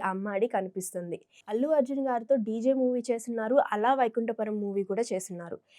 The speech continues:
ఈ రెండు మూవీస్‌లో అలా వైకుంఠపురం మూవీ హిట్ అయింది, డీజే యావరేజ్. తర్వాత చేసిన మూవీస్ చాలా వరకు ఫ్లాప్ అయ్యాయి, కానీ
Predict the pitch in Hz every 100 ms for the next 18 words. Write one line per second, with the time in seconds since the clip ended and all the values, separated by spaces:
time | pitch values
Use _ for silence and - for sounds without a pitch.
0 | - - 220 202 233 320 302 285 285 285
1 | - - 285 311 311 202 226 254 269 262
2 | 254 262 262 254 254 254 247 240 240 269
3 | 254 - 226 214 208 269 294 190 214 233
4 | 277 294 294 _ _ 220 214 170 123 -
5 | - _ _ _ _ _ - 214 240 339
6 | 330 320 320 320 285 285 285 302 - 240
7 | 233 269 262 262 277 285 247 214 208 208
8 | 175 185 _ _ _ _ - 240 226